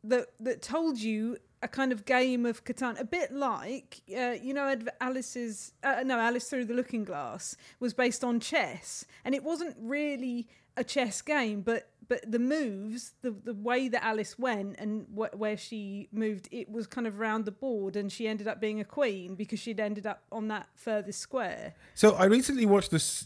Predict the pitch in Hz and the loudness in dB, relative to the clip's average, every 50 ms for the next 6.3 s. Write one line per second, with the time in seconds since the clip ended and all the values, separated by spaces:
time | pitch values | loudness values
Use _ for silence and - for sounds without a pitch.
0 | 139 143 - - - - - - - - 214 220 202 208 190 170 180 190 202 185 | -8 -6 -4 -2 -2 -2 -2 -2 2 6 6 8 10 10 10 10 12 12 12 12
1 | 160 139 117 104 113 107 98 95 92 - - 113 104 92 92 117 147 - - 233 | 10 10 8 6 4 4 4 4 0 0 0 2 2 4 4 4 2 2 2 0
2 | 214 202 202 131 147 147 175 190 208 208 180 143 131 117 113 131 147 156 143 151 | 0 0 0 2 6 8 8 10 10 10 10 10 8 8 8 8 8 6 6 6
3 | 156 151 143 151 135 120 110 - - - 330 320 302 294 277 269 277 302 247 247 | 6 8 8 6 6 4 4 6 6 8 6 6 4 2 0 0 0 -2 -2 -2
4 | 294 254 294 285 254 - - 285 277 - - 233 208 196 190 - 202 190 190 190 | 0 2 2 2 2 0 -4 -4 -4 -4 -8 -8 -8 -8 -6 -6 -6 -6 -6 -6
5 | 190 190 185 - _ _ _ _ _ _ _ _ _ _ _ _ - 131 147 185 | -6 -8 -10 -10 _ _ _ _ _ _ _ _ _ _ _ _ 6 8 10 10
6 | 226 226 156 107 95 - | 10 10 10 8 6 4